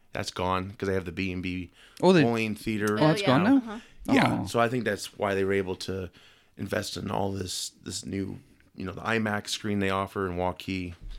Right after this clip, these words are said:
Speaker 1: So it's called the Palms of Waukee. Very, very beautiful theater.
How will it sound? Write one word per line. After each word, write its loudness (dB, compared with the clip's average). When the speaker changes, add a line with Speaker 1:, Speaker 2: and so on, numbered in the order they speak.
Speaker 1:
So -14
it's -6
called 0
the -8
Palms -2
of -6
Waukee. -4
Very, -2
very 4
beautiful 0
theater. -8